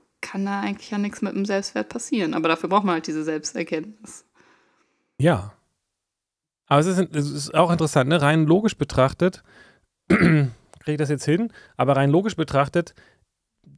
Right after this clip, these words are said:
Speaker 2: Eigenschaften, also Dinge, die mich näher beschreiben, das kann ich ja nicht sein. Also das Auto kann eine Farbe haben, aber es ist ja nicht diese Farbe. Das Auto ist rot, aber es
Speaker 1: Mhm.
Speaker 2: ist selbst nicht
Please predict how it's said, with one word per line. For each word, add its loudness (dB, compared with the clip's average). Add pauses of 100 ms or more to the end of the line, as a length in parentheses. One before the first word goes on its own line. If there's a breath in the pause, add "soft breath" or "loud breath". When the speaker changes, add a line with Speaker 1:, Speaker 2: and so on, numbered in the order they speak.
(140)
Speaker 2:
Eigenschaften, 0
also 0
Dinge, 0
die -4
mich -2
näher 2
beschreiben, 2
das -2
kann 2
ich -4
ja 4
nicht -2
sein. 0
Also 0
das -4
Auto 2
kann 0
eine 0
Farbe 4
haben, 2 (260 soft breath)
aber 4
es 0
ist 0
ja 6
nicht -2
diese -2
Farbe. -4
Das -10
Auto 0
ist -2
rot, 4
aber 2
es 0
Speaker 1:
Mhm. 0
Speaker 2:
ist -4
selbst 0 (500)
nicht -2